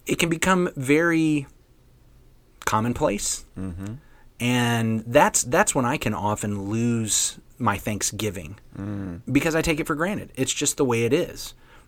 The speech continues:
Speaker 1: I'm breathing right now. I've been breathing all day long. I've been breathing throughout this entire podcast episode, but I haven't necessarily s-, thought to stop and thank God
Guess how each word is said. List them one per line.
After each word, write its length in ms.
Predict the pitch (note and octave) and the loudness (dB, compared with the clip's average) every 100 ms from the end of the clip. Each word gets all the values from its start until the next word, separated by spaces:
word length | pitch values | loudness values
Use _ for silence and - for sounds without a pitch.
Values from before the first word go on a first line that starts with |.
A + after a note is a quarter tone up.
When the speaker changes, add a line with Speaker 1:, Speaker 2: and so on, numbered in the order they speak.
| _ - | _ -2
Speaker 1:
I'm 240 | A2+ B2 | 0 2
breathing 480 | A2 A#2 C#3+ C3 G2 | 2 4 4 2 0
right 260 | G2 G2 F#2+ | -2 -4 -6
now. 320 | G2 F2+ F2+ | -8 -8 -6
I've 200 | A2+ A2+ | 0 0
been 240 | G#2+ G#2+ G2+ | 2 0 -2
breathing 560 | - A#2 A2+ A2 A2 - | -4 -2 -2 -2 -4 -2
all 200 | G#2+ G#2 | -2 0
day 220 | G#2 G2+ | -2 -2
long. 500 | A2+ C#3+ G#2+ F#2 F2+ | 2 4 2 0 -4
I've 240 | G#2+ G2+ G2 | -6 -4 -4
been 220 | G2+ G2 | -4 -6
breathing 680 | - A#2+ B2 A#2+ A2 G#2 G2+ | -2 -2 0 0 0 -4 -2
throughout 340 | A#2+ A2 G#2 | 0 0 0
this 220 | A2 - | -4 -4
entire 440 | G#2 - G#2+ G#2 G2+ | -4 -2 -2 -2 -4
podcast 640 | - D#3 - G2 F2+ E2 | -2 -2 -2 -6 -8 -10
episode, 360 | E2 G2 F#2+ G#2 | -10 -8 -6 -4
but 80 | B2 | -4
I 60 | |
haven't 240 | D3+ B3 B3 | 0 0 0
necessarily 400 | D3 - C3 G#2 | -2 2 2 0
s-, 160 | - - - | -6 -10 4
thought 340 | F#3 D3+ - | 6 6 2
to 80 | G#2+ | -6
stop 340 | - A#2+ A#2 A#2 | -2 2 2 0
and 120 | G#2+ - | -6 -4
thank 260 | A2 G#2 | -6 -4
God 400 | G2+ F#2+ F#2 F#2+ | -4 -4 -4 -8